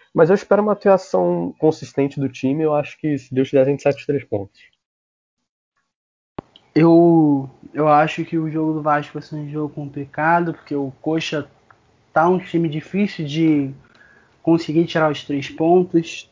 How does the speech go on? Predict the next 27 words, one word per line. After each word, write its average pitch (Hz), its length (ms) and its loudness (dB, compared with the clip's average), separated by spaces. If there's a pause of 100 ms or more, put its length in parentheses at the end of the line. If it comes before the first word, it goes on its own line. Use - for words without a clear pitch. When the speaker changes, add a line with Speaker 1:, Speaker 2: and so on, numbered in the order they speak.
Speaker 2:
Agora 151 340 0
com 147 340 -2 (160)
o 135 60 -8
Jorginho, 143 680 0 (640)
depois 147 280 -6
que - 120 -8
o - 20 -4
Jorginho 147 380 -2
assumiu, 143 800 2 (1080)
depois 147 260 0
da 160 80 2
demissão 156 440 2
do, 135 480 -2
do 139 100 -4
Barroca, 151 640 2
o 151 400 0
time 165 260 0
do 156 80 6
Coxa 160 380 -2
ficou 165 520 0
um 147 100 -4
time 175 200 4
bem 175 240 2
chato, 117 580 -2
na 131 120 -12
minha 123 160 -14
concepção. 120 640 -14